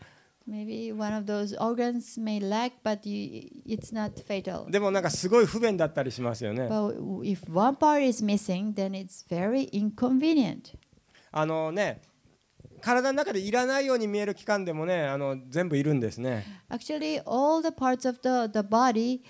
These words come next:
Speaker 1: some of the parts may not look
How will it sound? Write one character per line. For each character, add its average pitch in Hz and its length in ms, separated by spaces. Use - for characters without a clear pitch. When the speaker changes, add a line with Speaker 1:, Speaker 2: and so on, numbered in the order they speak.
Speaker 1:
some 294 340
of 262 140
the 220 80
parts 220 440
may 226 280
not 247 480
look 247 560